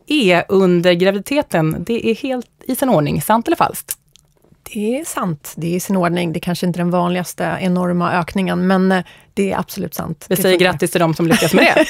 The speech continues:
Speaker 1: det. <laughs> Som gravid beror min viktuppgång delvis på att jag samlar på mig vätska som jag efter förlossningen kommer att kissa bort.
Speaker 2: Ja, men det kan man nog säga sant med lite modifikation.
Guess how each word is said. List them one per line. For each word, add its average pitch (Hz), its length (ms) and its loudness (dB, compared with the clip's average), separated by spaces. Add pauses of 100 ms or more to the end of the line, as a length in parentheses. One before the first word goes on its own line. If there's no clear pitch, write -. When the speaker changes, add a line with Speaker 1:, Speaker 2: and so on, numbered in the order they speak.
(540)
Speaker 1:
det. - 360 -2
<laughs> - 0 - (1500)
Som 320 300 4
gravid 277 400 2 (100)
beror 262 300 4
min 233 180 4
viktuppgång 233 600 2
delvis 226 800 2
på 214 140 2
att 214 80 0
jag 214 80 0
samlar 220 220 2
på 208 140 0
mig 196 160 4
vätska 277 640 0
som 190 260 2
jag 196 140 2
efter 254 300 -2
förlossningen 190 460 0
kommer 180 260 2
att 180 200 -2 (180)
kissa - 380 -2
bort. - 440 -8 (320)
Speaker 2:
Ja, 349 160 -12
men 185 140 -2
det 220 60 -2
kan 302 140 -6
man 269 80 0
nog 220 140 0
säga 220 260 -2
sant 180 300 0
med 185 100 0
lite 165 220 -2
modifikation. 160 720 -4